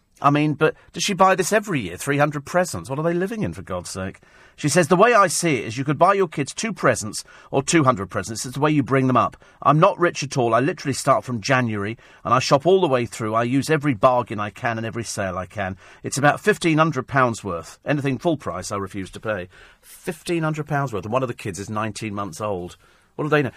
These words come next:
They're happy with paper. You could wrap an empty box up for a nineteen-month-old and just go, "There you go, it's a present." They just rip the paper off. Once they've ripped the paper off, they don't care. They couldn't care less that there's a present inside it. I know this through bitter experience.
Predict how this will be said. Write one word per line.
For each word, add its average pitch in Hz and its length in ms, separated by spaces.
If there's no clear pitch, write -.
They're 160 100
happy 165 300
with 143 180
paper. 175 520
You 175 120
could 175 140
wrap 175 260
an 160 80
empty 151 260
box 165 320
up 104 140
for 117 80
a 104 40
nineteen-month-old 101 840
and - 260
just 127 120
go, 196 100
"There 233 100
you 233 80
go, 151 140
it's 160 100
a 175 40
present." 151 360
They 139 80
just 131 180
rip 123 160
the - 80
paper 113 380
off. 90 140
Once 175 160
they've 110 120
ripped 120 140
the 98 60
paper 110 320
off, 92 120
they 139 60
don't 165 180
care. 240 360
They 175 100
couldn't 190 220
care 165 160
less 214 160
that 160 80
there's 117 140
a 113 40
present 135 380
inside 113 480
it. 80 160
I 160 80
know 202 180
this 101 220
through 139 140
bitter 156 280
experience. 160 720